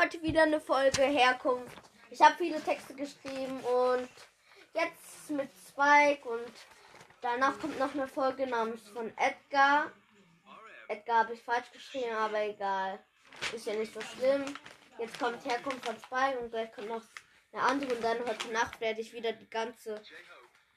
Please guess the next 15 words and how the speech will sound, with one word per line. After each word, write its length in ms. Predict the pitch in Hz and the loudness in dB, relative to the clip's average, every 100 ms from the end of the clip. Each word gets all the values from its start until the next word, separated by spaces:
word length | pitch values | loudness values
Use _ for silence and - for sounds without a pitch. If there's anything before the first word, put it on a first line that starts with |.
| _ | _
die 60 | 214 | -2
ganze 340 | 240 240 - | 0 0 -2
Nacht 220 | 240 - - | -2 -2 -6
damit 260 | 220 226 - | -6 -6 -6
verbringen, 400 | 208 - 247 233 | -6 -4 -2 4
aber 240 | 247 269 | 6 6
egal. 1000 | 269 262 320 - - 185 196 202 202 202 208 - - - _ _ _ _ 240 254 262 247 - 226 226 _ 302 370 415 _ | 6 2 -2 -6 -4 0 2 2 2 0 -2 -14 -20 -20 _ _ _ _ -20 -18 -18 -20 -20 -18 -18 _ _ -20 -20 _
Herkunft 520 | 294 311 320 320 311 | -2 -2 2 -2 -2
von 220 | 311 330 339 | -6 -6 -6
Spike. 400 | _ 196 190 - _ | _ -10 -10 -12 _
Es 180 | - | -8
war 140 | 311 330 | 2 2
einmal 300 | 339 311 311 | 2 -2 -4
ein 220 | 226 285 | -6 -10
Kaktus. 500 | - 285 - 202 - | -10 -12 -12 -20 -20